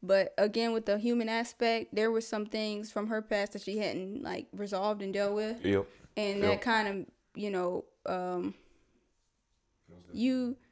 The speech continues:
Speaker 1: I don't care how high up you get, you gotta deal with some of your issues. You gotta, you gotta deal with it, 'cause if not, like,
Speaker 2: It's gonna take over you.
Speaker 1: it's gonna, it's gonna take you down. Um,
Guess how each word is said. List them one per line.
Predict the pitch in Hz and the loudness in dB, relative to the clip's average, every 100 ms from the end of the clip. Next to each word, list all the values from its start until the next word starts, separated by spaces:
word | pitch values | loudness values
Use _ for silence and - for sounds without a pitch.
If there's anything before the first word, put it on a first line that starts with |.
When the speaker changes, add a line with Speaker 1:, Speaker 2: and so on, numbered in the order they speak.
| _ _ _ _ _ _ _ - | _ _ _ _ _ _ _ 2
Speaker 1:
I | 233 | 2
don't | 277 | 4
care | 262 220 | 2 0
how | 220 240 | 2 2
high | 240 233 220 | 4 4 4
up | 214 | 2
you | 220 214 | -2 -6
get, | 220 214 190 - _ _ _ | -2 -2 -2 -6 _ _ _
you | - 190 233 285 294 294 285 | -12 -4 0 2 2 0 0
gotta | 277 269 | 0 -2
deal | 240 277 302 311 | -2 -2 0 0
with | 247 254 269 | 0 0 -4
some | - 208 220 | -8 -6 -4
of | |
your | 220 240 269 269 | -2 0 0 0
issues. | 320 311 302 - 339 349 339 349 - - - | -2 -2 -2 0 2 2 0 -2 -8 -14 -4
You | 240 | 4
gotta, | 285 202 202 | 4 4 0
you | 196 240 | 0 2
gotta | 233 196 185 | 2 2 0
deal | 220 254 | 0 2
with | 214 | 2
it, | 196 196 | 2 0
'cause | 208 | 0
if | 202 | 0
not, | 196 214 208 - | 0 2 2 0
like, | 196 185 180 - _ _ _ _ _ _ _ | -2 -4 -6 -12 _ _ _ _ _ _ _
Speaker 2:
It's | - | -14
gonna | - | -10
take | - 90 | -4 -2
over | 98 104 92 | 0 -2 0
you. | |
Speaker 1:
it's | 90 226 | 0 2
gonna, | 220 196 185 | 0 -2 0
it's | 202 214 | 0 0
gonna | 220 | -2
take | 202 233 208 | -2 -2 -2
you | 190 | -4
down. | 180 190 190 185 208 _ _ _ _ - - - | -4 -2 -2 -4 -6 _ _ _ _ -20 -12 -6
Um, | 202 185 180 170 | -2 0 0 -2